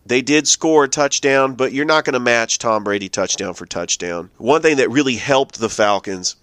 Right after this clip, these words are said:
was that interception by Marlon Davidson from Tom Brady to make it twenty to seventeen. But in the second half, the Falcons had no answer. The Buccaneers defense sacked Matt Ryan five times.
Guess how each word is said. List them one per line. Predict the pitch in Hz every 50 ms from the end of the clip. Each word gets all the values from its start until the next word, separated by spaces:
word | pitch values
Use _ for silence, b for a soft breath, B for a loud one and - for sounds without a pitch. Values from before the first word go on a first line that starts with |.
| _ -
was | 107 104 123 127 123 127 - - -
that | 107 110 110 104 -
interception | - 117 117 113 104 - 117 110 107 - 110 95
by | 95 98
Marlon | 98 104 107 107 104 104 101
Davidson | 95 95 101 104 101 101 - - 101 95 92
from | - 92 92
Tom | - - 113 107 107 101
Brady | 104 104 107 101 98 95 87 b b b b b b b -
to | - 117
make | 110 110 127 135 131 -
it | 123 - -
twenty | - - 120 117 117 110
to | 101 196
seventeen. | - - - 110 98 98 - - 123 127 117 104 95
But | 87 107 110 -
in | 127 143 151
the | 143 127
second | - - - - 170 170 - - 131
half, | 117 - 131 143 156 143 107 98 90 - - _ _ _ _
the | 113 127 131 127
Falcons | - - 139 151 202 - 262 208 170
had | - - - 147 147 156 165 160 135
no | 127 139 151 147
answer. | 131 135 165 180 - - 95 76 - _ _
The | - 101 110 104
Buccaneers | 92 117 135 - 196 180 170 175 180 160 135
defense | 135 135 120 - - 101 95 - - - _
sacked | - - - - 120 120 135 - - - -
Matt | 107 107 113 120 117 101
Ryan | 101 104 107 107 107 107 -
five | - - - - 107 117 120 123 123 -
times. | - - - 101 95 92 87 80 85 85 92 -